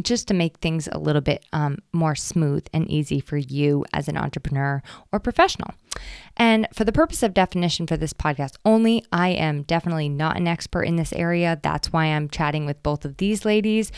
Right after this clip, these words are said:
both of whom identify one way or the other, um, or both. And a, there are a pretty, there's a pretty big range of definitions as to what exactly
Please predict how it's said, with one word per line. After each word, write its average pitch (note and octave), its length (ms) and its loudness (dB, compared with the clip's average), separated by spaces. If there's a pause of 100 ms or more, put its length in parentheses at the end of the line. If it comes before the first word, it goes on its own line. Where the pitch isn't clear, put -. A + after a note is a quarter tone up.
(280)
both F#3 220 2
of F3+ 120 0
whom E3+ 300 2
identify D#3+ 580 0
one D#3 260 0
way D3+ 260 0
or D3 140 0
the D3 180 -8
other, D3+ 420 2 (380)
um, D#3+ 320 2
or E3 120 2
both. D3+ 420 2 (120)
And F#3 360 2 (340)
a, G3 100 2 (180)
there G#3+ 220 4
are A#3 260 4 (160)
a A#3+ 60 6
pretty, F4+ 560 4
there's B3 220 2
a C#4+ 60 2
pretty B3 280 0
big F3+ 300 0
range D3+ 500 -2
of D#3 240 2
definitions D3+ 720 0
as D#3 160 -2
to E3+ 100 0
what D#3+ 300 0
exactly D3 920 -4